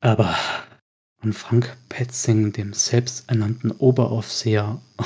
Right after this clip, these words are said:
und Metamenschenhasser, vorbeizukommen, das würde nicht funktionieren. Er trägt als einer der wenigen Polizisten, nein, er ist ja nicht mal mehr Polizist. Das ist überhaupt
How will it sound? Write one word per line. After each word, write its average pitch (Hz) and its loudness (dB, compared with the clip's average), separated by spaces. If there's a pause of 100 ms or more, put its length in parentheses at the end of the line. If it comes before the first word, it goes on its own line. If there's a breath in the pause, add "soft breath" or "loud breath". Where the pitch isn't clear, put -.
und - 2
Metamenschenhasser, 120 0 (440 loud breath)
vorbeizukommen, 117 0 (340 soft breath)
das 160 -4
würde 123 6
nicht 107 0
funktionieren. 110 2 (340)
Er 127 6
trägt 127 0
als 135 -2
einer 135 4
der 120 6
wenigen 127 6
Polizisten, - -2 (120)
nein, 135 6
er 123 6
ist - 0
ja 117 0
nicht - -8
mal 107 -4
mehr 104 -6
Polizist. - -10 (340)
Das 202 4
ist 214 6
überhaupt 123 4